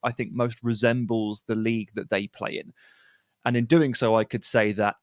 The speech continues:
X is the most Premier League player, or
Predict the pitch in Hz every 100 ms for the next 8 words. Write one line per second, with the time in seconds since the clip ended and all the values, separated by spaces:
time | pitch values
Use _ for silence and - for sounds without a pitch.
0 | - 143 - - - - _ _ 127 117
1 | 127 117 113 110 - 131 107 101 98 90
2 | - 98 90 - 113 107 104